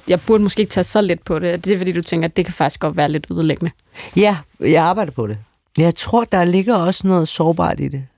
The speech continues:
Speaker 2: Øhm, jeg føler ofte, når jeg står op om morgenen, så er det der,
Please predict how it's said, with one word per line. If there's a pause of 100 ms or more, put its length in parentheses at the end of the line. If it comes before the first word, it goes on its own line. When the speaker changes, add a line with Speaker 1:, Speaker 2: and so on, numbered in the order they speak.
(180)
Speaker 2:
Øhm,
jeg
føler
ofte,
når
jeg
står
op
om
morgenen,
så
er
det
der,